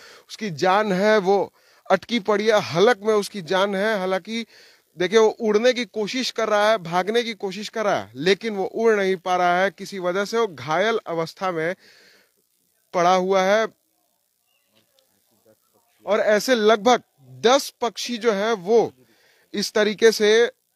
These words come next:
घायल अवस्था में पड़े हैं। हम और भी तस्वीरें आपको दिखाएंगे, हमारे सहयोगी से कहेंगे और भी जो घायल पक्षी हैं उनकी तस्वीरें आप दिखाएं। किस तरीके से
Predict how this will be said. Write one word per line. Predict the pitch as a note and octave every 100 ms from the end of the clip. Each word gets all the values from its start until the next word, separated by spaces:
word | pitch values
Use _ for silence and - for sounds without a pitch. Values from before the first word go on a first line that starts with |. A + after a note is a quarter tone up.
| _ _ _ _ _ _
घायल | D3 D3+ G#3+ A#3+
अवस्था | A3 G3+ - G#3+
में | G#3+
पड़े | G3+ G3+
हैं। | A#3
हम | A3+ -
और | G3+ A#3+
भी | G#3+
तस्वीरें | A3+ A3 - G3+ G#3+
आपको | G#3+ F#3+ G#3
दिखाएंगे, | F#3+ F#3+ G#3 G#3+ A3+ G3+ - -
हमारे | - F3+ F#3+
सहयोगी | G3 G3 G3 G#3+
से | G#3+
कहेंगे | G3 G#3+
और | G#3+ G3 G#3+
भी | G3 G#3
जो | G#3+ G3+
घायल | D#3 C#3+ G3 G#3+
पक्षी | F3 G3 - A3
हैं | F#3+
उनकी | G#3+ G3+ F3 F#3+
तस्वीरें | F#3+ F3 F3+ F#3+ G3+
आप | F#3+
दिखाएं। | D#3+ E3 - F3+ G3+
किस | F3+ F#3+ -
तरीके | F#3 F#3 G3
से | F3+ G3+